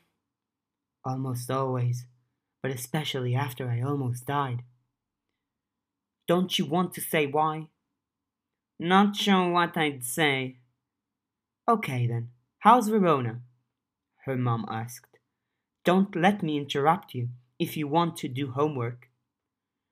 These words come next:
"I don't, and it's mostly done. Um, Verona." Lucy thought of Verona,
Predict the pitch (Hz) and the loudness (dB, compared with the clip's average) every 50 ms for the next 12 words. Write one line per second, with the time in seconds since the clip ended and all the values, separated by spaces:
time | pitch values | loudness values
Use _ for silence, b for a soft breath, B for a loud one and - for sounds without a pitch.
0 | _ _ - - 196 196 175 165 165 160 160 160 165 165 - - - - 147 165 | _ _ 2 6 6 8 8 8 6 4 4 2 -2 -6 -10 -18 -10 -6 -2 -2
1 | 165 160 156 - - - - 190 190 190 185 185 - 165 151 143 160 160 151 147 | 0 -2 -2 -6 -8 -4 0 4 4 4 4 4 0 -4 -2 2 4 4 4 4
2 | 139 143 143 - - - 151 156 156 151 156 156 160 165 170 180 185 185 180 180 | 0 -4 -6 -10 -6 -2 0 0 0 0 -2 -2 -2 0 2 2 4 2 4 2
3 | 175 170 160 160 - _ _ _ _ _ _ _ _ _ _ _ _ _ _ _ | 2 2 0 -2 -4 _ _ _ _ _ _ _ _ _ _ _ _ _ _ _
4 | _ _ - 123 139 147 139 123 139 131 123 123 - 143 147 147 - 143 131 123 | _ _ -6 -2 0 0 0 0 -4 -6 -2 2 4 4 6 6 4 0 0 2
5 | 127 127 127 131 139 143 139 127 117 120 - | 0 2 4 4 6 6 4 4 0 -2 -4